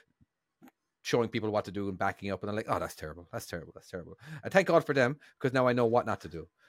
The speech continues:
You know what I mean? Th-, then I did it my way, which was much better. You know, and I make a living off that. But, uh,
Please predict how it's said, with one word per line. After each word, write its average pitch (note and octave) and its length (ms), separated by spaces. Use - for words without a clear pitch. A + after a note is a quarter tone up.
You G#2 100
know G#2+ 60
what G#2+ 60
I A2+ 40
mean? A#2 160
Th-, A2+ 140
then C#3 140
I C#3+ 60
did E3 140
it E3 60
my G#3+ 100
way, F#2 180
which A#2 220
was A#2 300
much A3+ 180
better. E2 240
You A2 80
know, A#2+ 100
and B2+ 140
I B2+ 40
make B2+ 180
a B2 40
living A#2+ 240
off B2 180
that. C3 200
But, G#2+ 260
uh, F#2+ 420